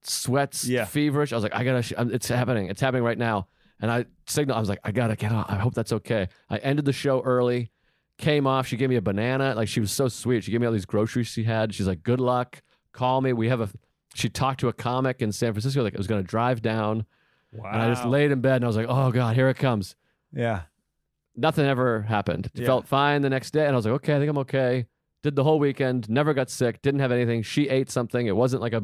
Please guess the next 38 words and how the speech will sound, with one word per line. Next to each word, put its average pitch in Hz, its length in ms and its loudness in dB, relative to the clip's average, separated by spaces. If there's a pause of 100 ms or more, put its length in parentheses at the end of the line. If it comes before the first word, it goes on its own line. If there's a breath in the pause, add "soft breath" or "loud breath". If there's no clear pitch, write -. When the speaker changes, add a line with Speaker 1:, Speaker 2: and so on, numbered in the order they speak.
(140)
Speaker 1:
airborne 113 540 0
thing. 101 400 -2
Speaker 2:
Right. 113 300 0 (260)
Speaker 1:
But 131 100 2
I 131 100 0
had 143 280 0
some 160 240 0
crazy 165 500 0
fluids 175 500 0
coming 170 240 0
on 156 80 0
my 147 140 2
butt 151 220 0
and 131 120 0
I 139 60 2
was 127 180 2
dizzy 151 460 4
on 123 160 0
stage. 113 420 0
Like, 95 80 0
I - 20 2
was 101 80 2
like, 101 120 0
"I'm 120 60 2
Speaker 2:
Yeah. 127 80 2
Speaker 1:
gonna 120 100 2
throw 120 260 2
up 107 140 -2
right 107 200 0
now. 101 260 -2
I - 40 -6
Speaker 2:
Yeah. 117 120 0
Speaker 1:
gotta 113 160 0
end 110 160 0
the 104 40 0
show." 101 380 -2 (260)
Speaker 2:
Yeah. 120 260 -2 (120)
Speaker 1:
Eh, - 80 -10